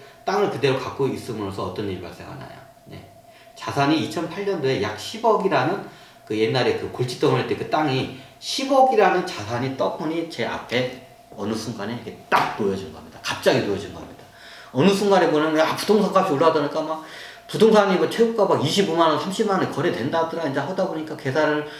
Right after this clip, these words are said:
그, 이제 그때 해야 저도 제 땅에 관심을 갖기 시작해서 그 당시에는 별로 관심을 안 가졌어요.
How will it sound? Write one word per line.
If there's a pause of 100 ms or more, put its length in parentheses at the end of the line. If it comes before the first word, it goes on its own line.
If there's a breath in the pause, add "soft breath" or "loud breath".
(120)
그,
이제
그때
해야
저도
제
땅에
관심을
갖기
시작해서
그
당시에는
별로
관심을
안
가졌어요.